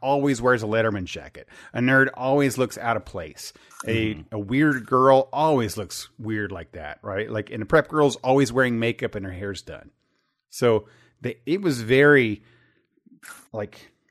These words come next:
Speaker 1: I don't know what the word is. Like, it spans across, it held up, I guess is the word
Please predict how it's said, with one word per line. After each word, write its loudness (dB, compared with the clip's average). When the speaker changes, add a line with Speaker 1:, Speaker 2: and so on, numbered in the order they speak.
Speaker 1:
I -12
don't -10
know -12
what -14
the -14
word -14
is. -16
Like, -14
it -18
spans -6
across, -8
it -16
held 4
up, -2
I -10
guess -14
is -18
the -16
word -16